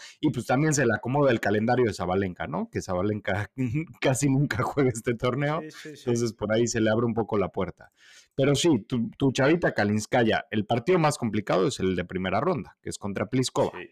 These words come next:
Speaker 2: sí.
Speaker 1: ¿no? Y de ahí se le complica hasta cuartos de final, semifinales.
Speaker 2: Por eso te digo, o sea, si pasa la primera ronda, ahorita con, con Pliskova, que Pliskova, pues, de alguna manera, a ver,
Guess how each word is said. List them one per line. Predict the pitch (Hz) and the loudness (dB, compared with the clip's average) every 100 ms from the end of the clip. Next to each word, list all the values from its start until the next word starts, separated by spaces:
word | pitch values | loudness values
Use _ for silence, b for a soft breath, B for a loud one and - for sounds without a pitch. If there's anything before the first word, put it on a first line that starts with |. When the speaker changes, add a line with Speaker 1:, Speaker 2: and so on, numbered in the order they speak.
| _ | _
Speaker 2:
sí. | - 95 90 | -20 -16 -6
Speaker 1:
¿no? | 113 170 - | -4 -4 0
Y | 113 | 2
de | 110 | 4
ahí | 98 143 | 4 4
se | - 151 | 4 2
le | 110 | 2
complica | - 107 117 131 165 139 | 2 0 2 2 4 2
hasta | 87 - 87 80 78 | 2 -2 -2 -2 -4
cuartos | 113 107 - 95 | -2 -2 0 -2
de | 90 | -2
final, | 101 113 127 | -2 0 0
semifinales. | 98 82 80 92 95 64 - - | -2 -8 -12 -8 -4 -4 -6 -14
Speaker 2:
Por | - 110 | -12 -10
eso | 120 131 | -8 -8
te | 131 | -6
digo, | 113 123 120 | -2 -2 -4
o | |
sea, | - 113 | -10 -12
si | 113 | -10
pasa | 101 139 165 | -4 -2 0
la | 160 107 | -2 -4
primera | 104 120 127 | -8 -6 -4
ronda, | 120 120 143 208 B B B B | -4 -4 -4 -4 B B B B
ahorita | 107 107 107 120 | -10 -8 -4 -4
con, | 107 95 - | -4 -6 -8
con | 101 90 | -12 -12
Pliskova, | - 120 - 127 143 | -10 -10 -4 0 0
que | 143 | -2
Pliskova, | - 113 113 139 131 | -6 -8 -6 -4 -4
pues, | 107 | -6
de | 98 | -12
alguna | 101 123 123 | -12 -10 -10
manera, | 117 147 | -8 0
a | |
ver, | 185 | 0